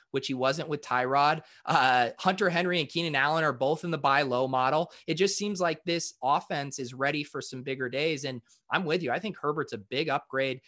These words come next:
And I'm kind of surprised why, why Vegas and the projections across the industry aren't,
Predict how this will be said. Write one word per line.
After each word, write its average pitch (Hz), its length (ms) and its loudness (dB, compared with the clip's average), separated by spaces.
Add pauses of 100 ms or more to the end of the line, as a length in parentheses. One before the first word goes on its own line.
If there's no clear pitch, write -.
(240)
And 147 100 -4
I'm 196 140 -2
kind 247 380 -4
of 185 260 -4 (200)
surprised 165 640 0
why, 131 280 2 (240)
why 135 260 0
Vegas 165 640 0
and 139 440 -6 (120)
the 127 400 0 (540)
projections 147 680 -4
across 143 360 -2
the 143 100 -4
industry 147 380 -6
aren't, 147 320 -2